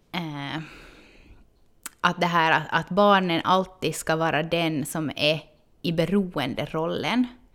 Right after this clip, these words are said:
är på något sätt det enskilt viktigaste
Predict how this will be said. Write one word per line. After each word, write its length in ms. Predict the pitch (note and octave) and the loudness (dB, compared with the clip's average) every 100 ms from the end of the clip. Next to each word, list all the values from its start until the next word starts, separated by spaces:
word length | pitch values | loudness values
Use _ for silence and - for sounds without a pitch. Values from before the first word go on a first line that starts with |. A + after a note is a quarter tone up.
| - - _ | -20 -20 _
är 280 | - F3 E3+ | 0 2 2
på 260 | - - F#3 | -4 -6 -4
något 240 | D#3+ D#3+ | -2 -4
sätt 160 | D#3 D#3 | -6 -4
det 260 | E3+ - F3 | -4 -2 -2
enskilt 540 | F#3 - D3+ - E3 | -4 -6 -8 -8 -6
viktigaste 800 | F#3 - D#3 D3 D3 - - C#3+ | -6 -6 -6 -4 -4 -6 -8 -8